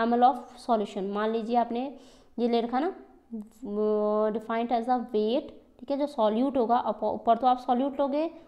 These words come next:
और upon में क्या ले लोगे, सॉल्वेंट, और मल्टीप्लाई क्या कर लोगे, हंड्रेड, ठीक है। हंड्रेड करने के बाद आपके पास देखिए सबसे पहले आपने weight of solute ये ले लिया, क्या, weight of solute upon में weight of solution multiply hundred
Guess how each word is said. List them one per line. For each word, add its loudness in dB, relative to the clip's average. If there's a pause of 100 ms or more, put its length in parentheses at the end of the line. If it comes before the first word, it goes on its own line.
(140)
और 6
upon 2
में 0
क्या 0
ले 0
लोगे, 0 (240)
सॉल्वेंट, -4 (1160)
और 0
मल्टीप्लाई 0
क्या 0
कर 0
लोगे, -2
हंड्रेड, -6 (680)
ठीक 0
है। -2 (340)
हंड्रेड 2
करने 0
के 0
बाद 2
आपके 0
पास 0
देखिए -4 (280)
सबसे -2
पहले 0
आपने 2
weight 0
of 2
solute -2
ये 0
ले -2
लिया, -2 (140)
क्या, -6
weight -2
of -2
solute -4
upon -2
में -4
weight -2
of -4
solution -4
multiply -6
hundred -8